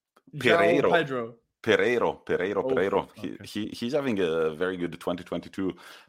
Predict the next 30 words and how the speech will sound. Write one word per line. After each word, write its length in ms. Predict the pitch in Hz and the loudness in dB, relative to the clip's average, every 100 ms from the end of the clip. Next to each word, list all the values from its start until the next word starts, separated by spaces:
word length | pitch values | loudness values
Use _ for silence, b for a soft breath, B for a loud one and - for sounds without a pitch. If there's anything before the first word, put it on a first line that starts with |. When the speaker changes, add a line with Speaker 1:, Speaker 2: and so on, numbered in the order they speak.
| - | 0
Speaker 2:
Pereiro, 720 | 92 92 104 113 123 120 - | 2 4 4 4 6 4 4
um, 460 | 92 87 87 85 82 - | 2 4 2 0 -6 0
right 160 | 110 | 2
now, 300 | 117 117 113 | 4 4 4
the 100 | 85 85 | 0 -2
standings 460 | - 107 107 90 | 0 2 0 -4
say 280 | - 104 92 | -4 -2 0
that 180 | 85 80 | 0 -2
A 140 | 110 | -4
C 120 | 110 110 | -6 -2
Milan 220 | 104 95 | 0 2
are 80 | 85 | 0
first 360 | - 95 90 | -2 -4 -4
at 80 | 78 | -6
fifty-six 560 | - 110 - - 85 - | -6 -10 -10 -10 -12 -8
points, 480 | 87 82 82 82 - | -4 -2 -4 -8 -8
Inter 240 | 117 120 120 | -4 -2 -2
Milan 280 | 107 92 85 | -2 0 -2
second 480 | - 110 104 85 | 2 2 2 -2
with 140 | 76 76 | -4 -6
a 40 | |
game 240 | 76 92 90 | -4 -2 -2
in 80 | |
hand 300 | 80 80 78 | -2 -2 -4
at 120 | 76 - | -6 -8
fifty-four, 680 | 98 85 90 - 80 76 - b b - | -10 -10 -12 -6 -2 -2 -4 b b -6
and 120 | 95 | 0
Napoli 320 | 98 101 92 | 0 0 -2
are 100 | 78 | -4
third 420 | - - 87 82 | -4 -4 -2 -4